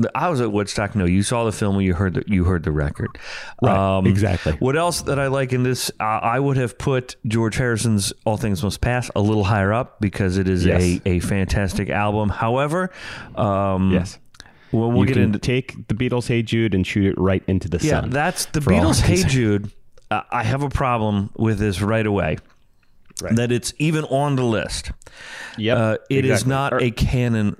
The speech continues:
Speaker 1: record.
Speaker 2: Okay, uh, Robert, I'm gonna give you a little quiz. Everybody who listens to this podcast knows, uh, Robert and I are big, uh, Beatles fans, huge Beatles fans, big George Harrison fans.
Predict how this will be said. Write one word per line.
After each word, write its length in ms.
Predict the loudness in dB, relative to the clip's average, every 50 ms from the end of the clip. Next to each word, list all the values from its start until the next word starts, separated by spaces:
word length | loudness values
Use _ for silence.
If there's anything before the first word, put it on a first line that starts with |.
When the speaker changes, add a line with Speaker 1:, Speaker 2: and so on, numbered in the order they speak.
| -4
Speaker 1:
record. 580 | -2 -2 0 0 -2 -4 -4 -6 -8 -8 -12 -18 -20 -20 -20 -20 -20 -20 -20 -20 -20 -20 -18 -8 -6
Speaker 2:
Okay, 280 | -4 -2 -2 -2 -4 -4 -6 -8 -6 -2
uh, 160 | 0 0 0 0
Robert, 260 | 0 0 0 0 0
I'm 120 | 0 2 2
gonna 140 | 0 0
give 320 | -2 -4 -2 -2 0 2 2
you 140 | 4 4 4
a 40 |
little 180 | 4 2 2 0
quiz. 400 | -2 -2 -2 0 0 -2 -4 -8 -14 -18 -18 -18 -18 -20 -12 -6
Everybody 400 | -4 -2 0 0 0 0 0 0
who 60 | 2 0
listens 260 | 0 0 -2 -2 0
to 60 | 0
this 160 | 0 0 0 0
podcast 420 | 0 -2 0 0 0 -2 0 0
knows, 720 | 0 2 2 2 2 2 2 2 2 0 -2 -6 -8 -12 -6 -2
uh, 320 | 0 2 2 2 2 0
Robert 340 | 0 0 0 0 0 0 0
and 120 | 0 0 0
I 220 | 0 0 -2 -2 -2 -2
are 100 | -2 -2
big, 460 | -2 -2 0 0 2 0 0 -4 -6 -10 _ _ _ _ _ _ _ _ -2
uh, 320 | 0 2 2 2 2 0
Beatles 380 | 0 0 0 0 0 0 0 0
fans, 260 | 0 0 0 0 0
huge 220 | -2 -4 -4 -6
Beatles 200 | -8 -8 -8 -10 -10
fans, 280 | -10 -10 -10 -10 -12 _ _ _ _ -20 -20 -20 -12
big 160 | -10 -8 -6 -2
George 180 | -2 -2 0 0
Harrison 280 | 0 0 0 -2 -4
fans. 220 | -4 -4 -6 -6